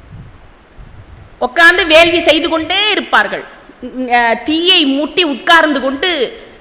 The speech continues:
ரிக், யஜூர், சாம், அதர்வண வேதங்கள், மந்திரங்கள் எல்லாவற்றையும் சொல்லி இறைவனை எப்படியாவது வரவழைக்கிறதா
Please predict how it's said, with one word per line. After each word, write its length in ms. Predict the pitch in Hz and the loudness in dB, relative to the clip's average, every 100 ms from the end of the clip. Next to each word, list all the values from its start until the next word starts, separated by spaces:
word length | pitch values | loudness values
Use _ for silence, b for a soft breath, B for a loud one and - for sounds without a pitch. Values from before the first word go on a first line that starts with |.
| - | -4
ரிக், 260 | 294 339 311 | -4 -4 2
யஜூர், 340 | 294 302 349 | 2 2 -2
சாம், 360 | - 285 320 339 | 0 2 2 2
அதர்வண 520 | 269 330 320 302 262 | 2 2 2 2 4
வேதங்கள், 540 | 269 311 320 311 285 | 4 2 2 0 0
மந்திரங்கள் 600 | 254 285 302 330 302 294 | 0 0 0 -2 0 -2
எல்லாவற்றையும் 800 | 254 277 320 320 320 - 381 381 | 0 4 4 4 2 -2 -4 -2
சொல்லி 400 | - 302 370 370 | -4 -2 -2 0
இறைவனை 440 | 302 381 381 381 | 2 2 2 0
எப்படியாவது 600 | 285 - - 349 339 403 339 | 0 0 -2 2 4 4 4
வரவழைக்கிறதா 760 | 269 330 320 302 - 269 262 | 4 6 4 2 0 0 4